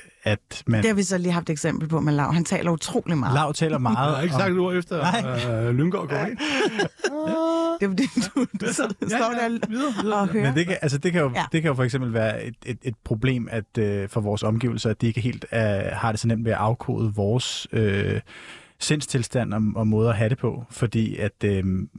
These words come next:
Speaker 1: vi ikke rigtig kommunikerer om det. Og måske i virkeligheden også, fordi vi ikke er gode nok til selv at mærke efter, hvordan vi egentlig har det, så
Speaker 2: Mm.
Speaker 1: vi kan kommunikere det.
Speaker 2: Du taler for eksempel om sådan en empatimuskel.
Speaker 1: Mhm.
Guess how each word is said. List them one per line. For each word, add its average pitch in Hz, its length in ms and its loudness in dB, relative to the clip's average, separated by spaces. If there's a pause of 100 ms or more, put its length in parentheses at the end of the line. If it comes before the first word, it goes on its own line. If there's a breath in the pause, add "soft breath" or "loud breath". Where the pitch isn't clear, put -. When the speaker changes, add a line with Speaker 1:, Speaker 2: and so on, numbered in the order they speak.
(120)
Speaker 1:
vi 113 260 0
ikke 110 160 2
rigtig 113 200 0
kommunikerer 107 400 0
om 98 60 -4
det. 117 100 -2
Og 107 60 4
måske 104 260 2
i 156 80 2
virkeligheden 120 380 2
også, 110 120 -2
fordi 107 120 0
vi 107 180 2
ikke 107 140 0
er 113 40 0
gode 113 200 2
nok 110 160 2
til 120 100 -2
selv 120 160 0
at 127 60 0
mærke 101 240 2
efter, 151 260 0 (380)
hvordan 98 300 2
vi 98 60 0
egentlig 95 200 -2
har - 160 -2
det, 113 100 -6 (120)
så 175 120 2
Speaker 2:
Mm. 165 60 0
Speaker 1:
vi 139 40 -4
kan 127 100 -8
kommunikere 101 380 -2
det. 120 80 -6 (440)
Speaker 2:
Du - 60 -14
taler 151 240 0
for 151 60 -2
eksempel 147 220 2
om 139 100 -2
sådan 143 300 0
en 147 200 0
empatimuskel. 175 1160 -2 (440)
Speaker 1:
Mhm. 110 280 2